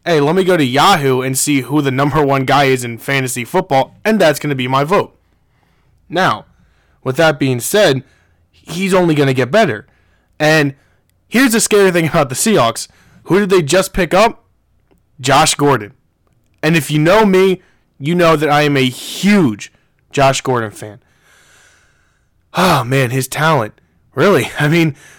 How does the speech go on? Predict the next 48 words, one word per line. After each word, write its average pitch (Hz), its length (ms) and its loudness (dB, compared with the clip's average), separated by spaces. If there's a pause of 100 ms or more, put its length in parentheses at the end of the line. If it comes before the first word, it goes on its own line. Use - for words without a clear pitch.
(100)
when 165 120 -2
you 175 60 2
look 214 160 2
at 180 80 2
him, 143 160 0
it, 151 260 -2 (260)
it's 151 140 -8
kind 262 120 2
of 226 80 2
a 160 60 2
shame 170 460 -2
about 143 220 2
what 131 120 0
happened 131 520 -2 (420)
with 139 240 0
him 156 320 -2
in 139 100 0
Cleveland. 143 520 -2
He 143 80 -6
was 165 180 -2
such - 540 -2
a 165 100 -2
great 143 500 -4
talent. 165 460 -2 (340)
Amazing. 202 480 2
I 151 80 -2
mean, 170 260 0 (360)
one 180 300 2
of 226 120 2
the 202 100 2
best 185 280 0
receivers 156 560 -2 (320)
before 165 400 0
he 165 80 0
had 165 120 2
all 151 100 2
these 139 140 0
issues. 147 280 -2
He 131 100 -4
had 143 140 0
his 131 140 -2
issues 139 360 -2
with 117 160 -6 (400)
different 123 420 -4
drugs 170 500 2
and 120 100 -6
marijuana 139 720 0
and 120 140 -6